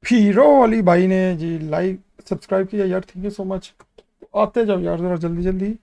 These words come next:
क्योंकि आज Monday है, आपको पता है Monday वाले दिन जो है ना बहुत सारे काम होते हैं, किसी भी वक्त जाना पड़ सकता होता है। तो मैं चाहता हूँ इससे पहले कि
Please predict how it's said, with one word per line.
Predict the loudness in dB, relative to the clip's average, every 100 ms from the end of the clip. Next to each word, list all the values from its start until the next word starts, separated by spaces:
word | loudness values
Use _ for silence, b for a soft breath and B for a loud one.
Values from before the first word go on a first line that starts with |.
| _ _ _ _ _ _ _ _ _
क्योंकि | -4 0
आज | 0 2
Monday | 0 2 2 2
है, | 2
आपको | 0 -4
पता | -6 -4 -4
है | -2 -4
Monday | -4 -6 -6
वाले | -4 -6
दिन | -6 -8 -8
जो | -8
है |
ना | -8
बहुत | -8 -10
सारे | -10 -14
काम | -10 -10
होते | -10 -10 -12
हैं, | -12
किसी | -12 -12
भी | -10
वक्त | -12 -12
जाना | -12 -12
पड़ | -10 -12
सकता | -14 -14 -14
होता | -14 -14
है। | -18 -18 _ _ _ _ _ _ _
तो | -12
मैं | -10
चाहता | -10 -10 -10
हूँ | -10 -10
इससे | -8 -8
पहले | -6 -6
कि | -6